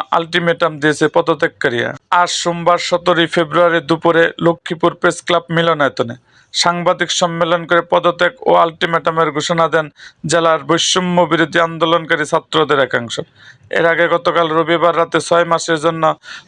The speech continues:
বৈষম্য বিরোধী ছাত্র আন্দোলনের দুইশো সাঁইত্রিশ সদস্য বিশিষ্ট একটি কমিটি অনুমোদন দেন কেন্দ্রীয় কমিটির আহ্বায়ক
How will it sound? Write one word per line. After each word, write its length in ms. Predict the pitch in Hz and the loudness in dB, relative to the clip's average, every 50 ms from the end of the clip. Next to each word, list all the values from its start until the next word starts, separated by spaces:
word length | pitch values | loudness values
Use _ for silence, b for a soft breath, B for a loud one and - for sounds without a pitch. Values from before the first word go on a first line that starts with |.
| _ 160 | _ -2
বৈষম্য 480 | 160 165 - - - 190 190 180 180 185 175 156 | 0 2 2 2 2 2 0 2 2 2 2 4
বিরোধী 280 | 170 160 170 156 165 160 | 2 0 2 0 -2 0
ছাত্র 340 | - 175 170 - _ - 180 175 | 0 -2 -2 -2 _ 0 0 0
আন্দোলনের 540 | 165 165 165 175 165 165 165 165 165 160 151 B B B B B B _ | 0 2 0 0 2 2 2 2 0 0 -2 B B B B B B _
দুইশো 280 | - 175 175 165 175 175 | 0 0 2 2 2 0
সাঁইত্রিশ 500 | 165 - - 180 175 170 - - 208 - - - - | 0 2 0 0 0 0 -2 -2 -2 0 0 0 -2
সদস্য 320 | 180 151 170 165 - - - 170 151 156 | 0 0 0 0 0 0 0 0 0 -2
বিশিষ্ট 300 | 156 151 165 156 - - 180 165 | -6 -8 -8 -8 -2 0 0 0
একটি 180 | - - 170 165 151 B B B B B _ | 0 0 0 0 0 B B B B B _
কমিটি 380 | - 190 185 175 175 170 - 170 175 - 185 | 0 0 2 2 0 0 0 -2 0 2 2
অনুমোদন 420 | 180 190 190 180 180 160 180 175 165 | 0 2 2 2 2 2 0 0 0
দেন 140 | 160 170 160 151 - - | 0 -2 -2 -2 -4 -4
কেন্দ্রীয় 340 | 196 185 185 180 180 175 - | -4 -2 0 0 -2 0 2
কমিটির 420 | 190 165 165 156 - 165 165 170 165 | 0 0 0 0 0 0 2 2 2
আহ্বায়ক 380 | 165 165 143 - 165 160 156 | 2 0 0 0 0 0 0